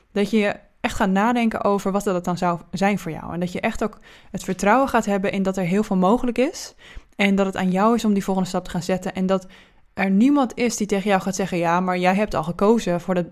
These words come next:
baantje bij de gemeente, dus nu moet je daar wel de komende twintig jaar blijven werken." En mocht er iemand zijn die dat wel zegt, dan kun je ook gewoon zeggen: "Oké,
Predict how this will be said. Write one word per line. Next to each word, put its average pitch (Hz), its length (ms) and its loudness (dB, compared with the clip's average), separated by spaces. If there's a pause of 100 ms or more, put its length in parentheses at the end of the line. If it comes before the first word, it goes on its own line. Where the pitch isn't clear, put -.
(100)
baantje 165 400 -6
bij 170 120 -2
de 170 60 -6
gemeente, 196 580 0 (360)
dus 185 200 -4
nu 196 100 2
moet 202 240 4
je 226 80 -2
daar 175 200 4
wel 175 140 0
de 196 80 -4
komende 175 300 0
twintig 180 220 -4
jaar 175 120 -4
blijven 170 320 -2
werken." 196 440 -2 (340)
En 180 180 -2
mocht 190 300 2
er 220 60 -2
iemand 190 280 0
zijn 180 200 0
die 185 100 0
dat 175 180 -4
wel 208 220 2
zegt, 226 460 -2 (380)
dan 214 100 -2
kun 247 100 2
je 233 120 4
ook 220 160 2
gewoon 220 140 2
zeggen: 202 340 0
"Oké, 220 380 2